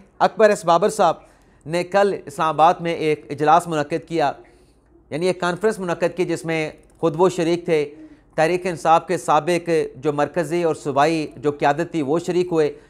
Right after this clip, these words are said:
और इसमें नाज़रीन एक करारदाद पास की गई, बल्कि ढेर सारी करारदादें पास की गईं। उसका नाज़रीन खुलासा ये है, एक तो बल्ले के निशान के हवाले से सुप्रीम कोर्ट के फ़ैसले को तारीखी करार दिया गया और ये कहा गया कि मौजूदा जो क़यादत है, जो पाकिस्तान तहरीक इंसाफ के मामलात को चला रही है,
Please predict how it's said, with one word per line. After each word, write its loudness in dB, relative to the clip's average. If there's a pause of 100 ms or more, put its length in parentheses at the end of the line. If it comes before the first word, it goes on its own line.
(280)
और 6
इसमें -6
नाज़रीन 2
एक -8
करारदाद 2
पास 0
की -10
गई, -8
बल्कि -2
ढेर 0
सारी 0
करारदादें 0
पास -2
की -6
गईं। -10 (460)
उसका 0
नाज़रीन 2
खुलासा 4
ये 2
है, -2 (420)
एक 2
तो 4
बल्ले 4
के 0
निशान -4
के 0
हवाले 2
से -4 (500)
सुप्रीम -2
कोर्ट 0
के 0
फ़ैसले -2
को -2
तारीखी 2
करार 4
दिया 2
गया 0 (440)
और 0
ये 4
कहा 4
गया 2
कि 0
मौजूदा 2
जो 4
क़यादत 2
है, 2
जो -4
पाकिस्तान -2
तहरीक -2
इंसाफ 0
के -4
मामलात 0
को -4
चला 2
रही 4
है, 0